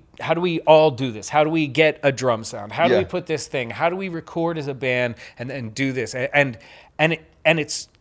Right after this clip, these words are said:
Speaker 1: it's the most fun part to me
Speaker 2: Yeah.
Speaker 1: about this whole process, which is like, uh, w-, you know, ev-, ev-, everybody's got their own instrument.
Speaker 2: Yeah.
Speaker 1: We can all make a sound on a stage. We can all do this without a P A. We can all do this. So now how do we do this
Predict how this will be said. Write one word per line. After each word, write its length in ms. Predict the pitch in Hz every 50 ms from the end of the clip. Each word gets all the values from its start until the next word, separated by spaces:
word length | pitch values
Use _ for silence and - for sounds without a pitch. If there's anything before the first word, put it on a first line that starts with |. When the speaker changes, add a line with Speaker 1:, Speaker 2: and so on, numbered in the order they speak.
| _ _ -
Speaker 1:
it's 260 | 151 143 - - -
the 200 | _ - - 151
most 460 | 143 135 139 151 185 180 - - -
fun 460 | - - - - 147 147 143 135 127
part 360 | - - 147 135 131 - - -
to 120 | - 127
me 400 | 113 113 135 143 135 117 110 107
Speaker 2:
Yeah. 160 | 110 120 120
Speaker 1:
about 460 | 113 104 - 120 123 123 - - - - _ - - - _ -
this 180 | - 147 147 -
whole 240 | - 143 151 135 123
process, 680 | - - - 147 135 135 - - 135 117 113 104 - -
which 240 | 120 123 110 - 131
is 300 | 120 117 110 107 101 123
like, 280 | 117 113 110 107 - - - - - - - _ _ -
uh, 340 | - 127 120 110 107 104 104 - - _ _ _ _ _ _ -
w-, 180 | 160 147 156 151 151 - _ -
you 120 | 185 190
know, 160 | 160 117 104 92 - - - - 113 113 110 _ _ _ _ - 127 _ _ -
ev-, 160 | 160 170 165 -
ev-, 240 | 165 165 - - - _ _ _ - -
everybody's 380 | 127 120 123 139 131 151 147 -
got 160 | 165 156 -
their 120 | 131 127
own 100 | 185 202
instrument. 500 | 214 170 143 - - 120 110 110 120 123 -
Speaker 2:
Yeah. 140 | 120 120 120
Speaker 1:
We 40 | 110
can 80 | 151 143
all 120 | 143 160 175
make 180 | 190 202 196 -
a 40 | 185
sound 340 | - - 190 175 175 165 165
on 100 | 165 156
a 40 | 143
stage. 460 | - - - 131 117 117 120 131 123
We 100 | 123 123
can 140 | - - 131
all 140 | 139 165 175
do 240 | 135 113 139 139 139
this 200 | 131 123 - -
without 280 | 123 113 120 113 110
a 40 | 110
P 260 | - - 127 117 107
A. 160 | 104 101 101
We 120 | 101 107 113
can 120 | - 127 123
all 140 | 120 120
do 140 | 113 123 117
this. 140 | 110 107 -
So 100 | - 117
now 240 | 107 117 139 170 185
how 140 | 165 160 160
do 80 | 151 143
we 100 | 131 120
do 240 | 113 131 123 120
this 360 | 113 117 113 113 - - -